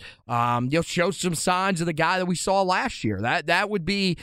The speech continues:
you know, the type of performance that you need. And then you just need everybody else to step up, too. You need to go, the guards to get involved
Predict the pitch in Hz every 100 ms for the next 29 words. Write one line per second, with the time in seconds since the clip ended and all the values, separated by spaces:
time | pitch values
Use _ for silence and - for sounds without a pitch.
0 | - _ 180 185 160 190 185 165 165 -
1 | 180 170 151 170 151 170 208 170 196 214
2 | 202 190 214 220 202 196 185 170 170 175
3 | - 151 - 156 - 131 - - 123 98
4 | 113 151 156 143 127 127 151 151 147 135
5 | 123 147 165 165 - 156 160 143 156 156
6 | 160